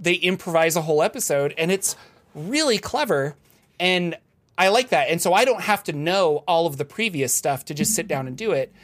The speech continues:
And then from a, from a producing R P G content standpoint, would that not be more fun to,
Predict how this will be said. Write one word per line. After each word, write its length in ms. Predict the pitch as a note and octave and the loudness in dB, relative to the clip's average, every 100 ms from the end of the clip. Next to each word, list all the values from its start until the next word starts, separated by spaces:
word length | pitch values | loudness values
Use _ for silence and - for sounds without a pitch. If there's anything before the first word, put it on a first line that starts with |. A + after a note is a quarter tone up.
| - - - - | -20 -20 -10 -2
And 140 | G#3 | 0
then 140 | B3 | 0
from 340 | A3 - C4+ C#4+ | -2 -2 0 2
a, 320 | G#3+ D#3+ D3+ - _ _ _ _ _ _ - - | 2 2 0 -6 _ _ _ _ _ _ -16 -8
from 280 | - G#3 | 0 2
a 260 | G3 E3 D3 - | 2 2 0 -6
producing 640 | - G3 D#3+ A3+ A3+ G#3+ F3 | -2 0 2 0 2 0 0
R 180 | D#3+ E3+ | 0 0
P 160 | F3 | -2
G 160 | D3 D3 | -4 -6
content 640 | - D3+ D3 C#3+ C3 - | -6 -8 -8 -6 -8 -8
standpoint, 640 | - F#3 A3 - B2 G#2+ - _ _ _ _ _ _ _ _ | -4 -2 -2 -4 -6 -6 -14 _ _ _ _ _ _ _ _
would 320 | C#3+ G#3 B3 | -2 -2 0
that 300 | D#3+ E3+ G3 | 0 2 2
not 320 | E3+ D3+ D#3+ D3 | 0 0 0 -2
be 200 | D3 D#3 | -4 -2
more 260 | D#3+ C#3+ C#3+ | 0 0 0
fun 500 | - B2 B2+ D#3 D#3 _ _ _ | 0 0 0 -4 -8 _ _ _
to, 460 | - E3+ D3+ C#3+ | -2 0 2 -2